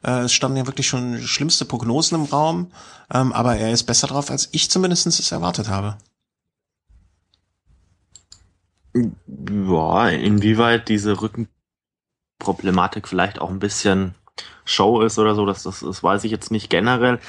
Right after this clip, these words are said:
Speaker 2: macht Team Sky für mich diese Saison, was die Rundfahrer angeht, noch nicht die beste Figur.
Speaker 1: Ja.
Speaker 2: Also Richie Porte, der ständig immer mal wieder aussteigt und hinten rumfährt.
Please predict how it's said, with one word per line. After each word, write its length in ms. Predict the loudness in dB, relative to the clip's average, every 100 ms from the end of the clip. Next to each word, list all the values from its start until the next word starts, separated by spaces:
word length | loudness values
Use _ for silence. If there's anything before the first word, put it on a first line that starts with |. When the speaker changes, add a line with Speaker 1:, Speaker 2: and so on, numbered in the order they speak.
| -18 -4
Speaker 2:
macht 260 | -2 -2 -4
Team 180 | -8
Sky 320 | -6 0 2 0
für 80 | -2
mich 220 | -6 -4
diese 300 | -4 -4 -6
Saison, 520 | -10 -12 -2 -2 -2 -6 _ _ _ _ -10
was 240 | 0 0 0
die 80 | 0
Rundfahrer 520 | 2 2 2 4 4
angeht, 260 | 2 0 -4
noch 120 | -4
nicht 220 | -4 -4
die 100 | -4
beste 400 | -2 -4 -4 -4
Figur. 500 | -2 2 4 2 0 -6 -20 -20 -16 -6
Speaker 1:
Ja. 80 | 0
Speaker 2:
Also 180 | 2 4
Richie 380 | 2 0 -8 -12
Porte, 480 | -2 2 2 2
der 80 | 0
ständig 420 | 0 -2 0 -2
immer 180 | -2 -2
mal 180 | -2 0
wieder 240 | 2 2
aussteigt 560 | 4 2 0 0 0 -2
und 100 | -6
hinten 260 | -6 -6 -6
rumfährt. 720 | -4 -4 0 2 2 -2